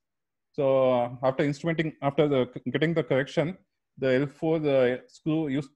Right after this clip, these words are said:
uh, they used to remove L four screw and do a monosegmental fusion. So L four screw was used, uh, temporarily only to achieve a reduction, and later they used to remove it.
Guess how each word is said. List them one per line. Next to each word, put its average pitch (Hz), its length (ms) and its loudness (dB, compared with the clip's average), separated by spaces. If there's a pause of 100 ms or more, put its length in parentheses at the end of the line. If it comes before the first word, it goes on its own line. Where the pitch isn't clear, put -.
(160)
uh, 135 100 -4
they 127 180 -2
used 143 220 -4
to 156 80 -4
remove 143 340 -2
L 127 60 -4
four 139 180 -6
screw 170 220 -8
and 135 180 -2
do 139 120 -2
a 139 40 -2
monosegmental 127 720 -4
fusion. 104 320 -6 (640)
So 139 120 -4
L 123 140 2
four 165 220 -4
screw 156 460 -6 (260)
was 127 200 -2
used, 147 300 -4
uh, 127 100 2
temporarily 131 520 -4
only 135 240 -4
to 131 120 -4
achieve 131 320 -6
a 123 120 -2
reduction, 117 380 -6
and 151 140 -6
later 120 220 -2
they 127 120 -6
used 113 220 -6
to 117 80 -6
remove 113 300 -4
it. 98 60 -8